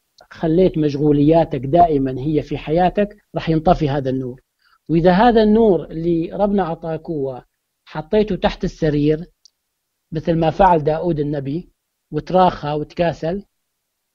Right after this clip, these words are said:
يقول: "قبل ما سقطت تكاسلت"، فما ممكن يظهر النور في حياتك.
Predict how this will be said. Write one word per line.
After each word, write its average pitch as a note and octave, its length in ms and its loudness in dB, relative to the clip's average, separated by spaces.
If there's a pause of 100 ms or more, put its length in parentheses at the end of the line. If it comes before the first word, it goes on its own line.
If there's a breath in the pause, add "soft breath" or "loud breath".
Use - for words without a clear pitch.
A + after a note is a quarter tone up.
(560)
يقول: D#3 260 -2
"قبل G3 320 4
ما F3+ 180 2
سقطت A#3 720 -2 (260)
تكاسلت"، D#3 760 -8 (1040)
فما E3+ 1040 0
ممكن F3+ 400 4
يظهر D3 320 2
النور D#3 240 0
في C#3+ 160 -8
حياتك. B2+ 640 -10